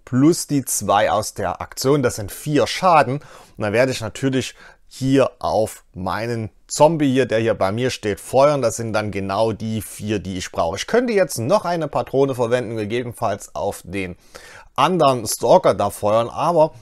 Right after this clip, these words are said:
der hat noch fünf Leben. Wenn ich jetzt hier vier Schaden mache, dann hat er immer noch ein Leben. Das will ich vielleicht mir ein bisschen anders gestalten und außerdem ein bisschen Munition sparen,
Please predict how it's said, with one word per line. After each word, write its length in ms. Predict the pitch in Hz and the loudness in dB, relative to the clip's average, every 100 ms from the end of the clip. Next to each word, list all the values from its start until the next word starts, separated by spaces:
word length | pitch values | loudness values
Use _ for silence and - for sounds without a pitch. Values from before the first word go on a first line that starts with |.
| - | -8
der 200 | - 127 | -2 -2
hat 160 | - - | -2 -4
noch 120 | 156 | -4
fünf 340 | - 170 160 135 | -2 -2 -2 0
Leben. 340 | 165 185 110 | 0 0 -2
Wenn 80 | 117 | -6
ich 100 | 131 | -4
jetzt 180 | 151 - | -4 -4
hier 140 | 151 | -4
vier 300 | - - 151 | -4 -4 -4
Schaden 440 | - 170 165 123 | -2 -2 0 0
mache, 300 | 101 101 113 135 | -2 -2 -2 -6
dann 160 | 123 123 | -6 -6
hat 100 | 151 | -4
er 100 | 143 | -4
immer 180 | 165 | -2
noch 120 | 110 85 | -4 -6
ein 160 | 76 | -8
Leben. 360 | 78 92 117 107 | -8 -10 -8 -6
Das 240 | 135 - | -6 -4
will 180 | 156 190 | 0 0
ich 140 | 170 - | 0 -6
vielleicht 400 | 123 127 139 147 | -4 -2 -4 -6
mir 180 | 131 | -4
ein 160 | 113 110 | -4 -6
bisschen 440 | 131 135 - 117 - | -6 -8 -8 -14 -10
anders 280 | 113 127 127 | -6 -4 -4
gestalten 480 | 101 - 104 113 151 - - | -8 -4 -4 -4 -8 -10 -4
und 140 | 202 | 0
außerdem 380 | 110 117 110 98 | 0 0 -2 -4
ein 80 | 98 | -6
bisschen 280 | - - | -8 -6
Munition 520 | 104 101 90 101 95 95 | -6 -4 -4 -4 -4 -6
sparen, 380 | - 98 104 | -4 -2 -2